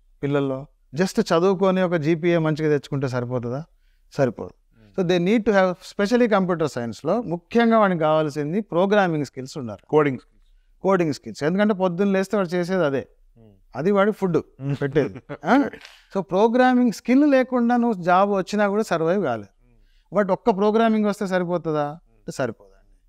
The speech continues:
Speaker 1: అంటే you should be able to talk. There is something called soft skills అని ఉంటాయి,
Speaker 2: Hmm.
Speaker 1: కమ్యూనికేషన్
Speaker 2: Hmm.
Speaker 1: స్కిల్స్. అంటే మాట్లాడగలగాలి,
Speaker 2: Hmm.
Speaker 1: నీ మైండ్లో ఉన్న ఐడియాని కరెక్ట్గా ఎక్స్‌ప్రెస్ చేయగలగాలి.
Speaker 2: Hmm.
Speaker 1: Most of,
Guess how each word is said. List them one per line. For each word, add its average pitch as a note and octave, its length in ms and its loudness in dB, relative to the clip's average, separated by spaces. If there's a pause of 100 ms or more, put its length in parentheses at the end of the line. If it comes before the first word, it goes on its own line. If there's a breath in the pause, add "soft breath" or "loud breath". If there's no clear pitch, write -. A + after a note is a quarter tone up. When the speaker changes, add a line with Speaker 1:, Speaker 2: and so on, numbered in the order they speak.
(320)
Speaker 1:
అంటే E3 220 2
you E3 100 -2
should F3+ 180 0
be F3 120 2
able F3+ 140 0
to F3 140 -4
talk. C3 280 0 (340)
There D3 140 2
is D3 120 -2
something D#3 280 0
called E3+ 320 0 (100)
soft E3 280 2
skills E3 260 -2
అని B2+ 120 -2
ఉంటాయి, G#2+ 280 -12
Speaker 2:
Hmm. G#2+ 260 -20
Speaker 1:
కమ్యూనికేషన్ D3+ 600 0
Speaker 2:
Hmm. A2 100 -12
Speaker 1:
స్కిల్స్. A2 320 -8
అంటే - 300 -10
మాట్లాడగలగాలి, B2+ 920 0
Speaker 2:
Hmm. G#2 120 -12 (160)
Speaker 1:
నీ C#3+ 80 -2
మైండ్లో E3+ 480 0
ఉన్న E3 140 0
ఐడియాని D#3 440 0
కరెక్ట్గా D#3 380 -2
ఎక్స్‌ప్రెస్ D3 560 -2
చేయగలగాలి. G2+ 500 -10
Speaker 2:
Hmm. G2 120 -12 (760)
Speaker 1:
Most F#3 380 2
of, D#3+ 100 0